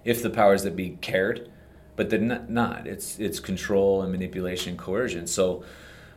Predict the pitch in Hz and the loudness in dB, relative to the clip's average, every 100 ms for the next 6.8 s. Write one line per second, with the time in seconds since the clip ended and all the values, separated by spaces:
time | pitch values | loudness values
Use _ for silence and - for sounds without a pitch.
0 | - 127 117 120 - - 127 135 104 95 | 6 8 8 4 -2 8 10 10 8 4
1 | 98 98 104 104 107 98 98 92 - - | -2 -4 -2 0 0 2 2 2 -8 -8
2 | 104 101 95 - 95 87 92 90 107 107 | 0 6 4 4 0 0 -4 -2 6 6
3 | 98 90 85 85 87 85 85 - - - | 6 -2 -2 -4 -8 -4 -4 -6 -12 -20
4 | - - - - 101 95 90 92 95 90 | -20 -20 -20 -6 -2 -2 -2 -2 0 0
5 | 90 87 - - - - - - - - | 0 -2 -8 -18 -20 -20 -20 -20 -18 -18
6 | - - 143 127 98 85 85 | -14 -4 2 4 2 0 -8